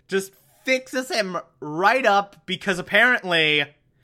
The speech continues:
they have a long-standing arrangement where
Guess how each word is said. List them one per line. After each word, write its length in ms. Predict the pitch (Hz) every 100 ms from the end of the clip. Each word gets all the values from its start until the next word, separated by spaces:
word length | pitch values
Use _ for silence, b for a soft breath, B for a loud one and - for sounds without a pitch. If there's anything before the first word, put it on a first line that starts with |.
| _ -
they 80 | 170
have 100 | 170
a 40 |
long-standing 760 | 165 160 185 226 - 226 220 214
arrangement 720 | 208 208 214 165 165 156 -
where 680 | 156 160 156 151 143 131